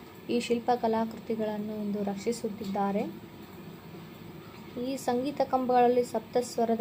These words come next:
ಕಂಬಗಳು, ಪಂಚತಾಳ, ಜಲತರಂಗ ಇತ್ಯಾದಿ ಕಂಬಗಳಿವೆ. ಮಧ್ಯಭಾಗ ಒಂದು ಯುದ್ಧದ ನಂತರ ಹಾಳಾಗಿದೆ. ಕಟ್ಟಿಗೆ ಇಟ್ಟು ಸುಟ್ಟಿದ್ದಾರೆ.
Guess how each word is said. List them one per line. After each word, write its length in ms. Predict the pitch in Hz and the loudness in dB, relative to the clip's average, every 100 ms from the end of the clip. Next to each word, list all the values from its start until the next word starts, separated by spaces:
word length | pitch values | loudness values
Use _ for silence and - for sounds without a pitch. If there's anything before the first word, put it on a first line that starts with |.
| 226 | 2
ಕಂಬಗಳು, 600 | 220 220 220 208 208 220 - - - - - | 0 0 0 0 -2 -2 -8 -14 -16 -2 4
ಪಂಚತಾಳ, 640 | 233 233 254 240 214 214 214 214 202 | 6 6 2 2 -2 -2 -2 -4 0
ಜಲತರಂಗ 680 | 220 240 247 226 220 220 208 202 202 - - - - | 4 4 4 0 0 0 -2 -6 -8 -12 -16 -16 -12
ಇತ್ಯಾದಿ 440 | 226 - 254 247 240 | -10 4 6 6 4
ಕಂಬಗಳಿವೆ. 760 | 214 214 208 202 196 240 415 - - - - - - - - - - - - - - - - - - - - - - - | -2 -4 -2 -2 0 -2 -4 -8 -16 -18 -18 -18 -18 -16 -16 -16 -18 -16 -16 -18 -18 -18 -18 -18 -18 -18 -18 -18 -16 -4
ಮಧ್ಯಭಾಗ 600 | 226 220 269 269 247 233 | -4 6 6 8 4 4
ಒಂದು 460 | 233 226 220 262 247 | 0 0 0 0 0
ಯುದ್ಧದ 300 | 202 233 240 | 0 2 2
ನಂತರ 340 | 226 220 220 220 | 0 -2 -2 -2
ಹಾಳಾಗಿದೆ. 760 | 214 208 208 214 202 208 214 226 - - - - - - | -2 -6 -6 -6 -6 -6 -6 -8 -12 -16 -18 -18 -16 -6
ಕಟ್ಟಿಗೆ 400 | 220 - 233 240 | -4 -2 2 2
ಇಟ್ಟು 540 | 220 - 226 247 - | 0 -2 -2 -2 -4
ಸುಟ್ಟಿದ್ದಾರೆ. 640 | - - 226 202 208 202 | -12 -8 -6 -4 -4 -4